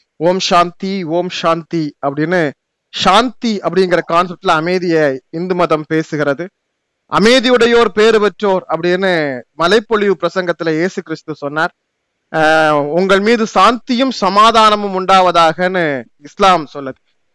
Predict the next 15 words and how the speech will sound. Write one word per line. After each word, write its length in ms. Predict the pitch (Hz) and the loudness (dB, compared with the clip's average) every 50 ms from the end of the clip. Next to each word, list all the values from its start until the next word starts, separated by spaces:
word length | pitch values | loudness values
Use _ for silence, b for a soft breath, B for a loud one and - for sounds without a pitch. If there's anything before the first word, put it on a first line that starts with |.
| _ _ - | _ _ 0
So, 180 | - 247 254 | 2 4 4
இந்த 220 | 240 220 208 202 185 | 4 4 4 4 4
அமைதி 440 | 185 202 240 277 302 294 277 285 | 4 4 4 4 4 4 4 2
அப்படிங்கிறது 380 | 277 247 208 240 233 226 220 208 | 2 2 0 -2 -2 0 0 0
எல்லா 300 | 190 185 196 226 254 269 | 0 2 4 4 4 4
மதங்களும் 440 | 254 233 220 233 226 226 233 226 208 | 4 2 2 2 0 0 0 -2 0
வலியுறுத்துது, 680 | 196 196 208 196 185 170 - 180 170 196 214 226 190 | 0 0 0 0 0 -2 -4 -4 -2 0 0 0 -2
எல்லாரும் 420 | - 165 160 190 202 208 220 233 208 | -4 -6 -2 2 2 4 4 4 2
எதிர்பார்க்கறாங்க, 640 | 185 180 202 202 185 185 170 135 170 160 160 165 165 | 0 -2 -2 0 0 0 0 0 0 0 0 0 0
ஆனா 200 | 175 170 165 156 | 0 0 0 0
யாருக்கும் 440 | 156 156 160 175 180 190 - 208 | 2 4 4 4 2 0 -2 -4
அது 100 | 180 160 | -4 -4
சரியா 320 | 147 - 165 160 165 180 175 | -6 -6 -4 -2 0 0 0
கிடைக்கிறது 480 | - - 147 151 165 - 175 143 117 | -2 -2 -4 -4 -4 -4 -6 -8 -10
இல்ல. 140 | - - - | -12 -18 -20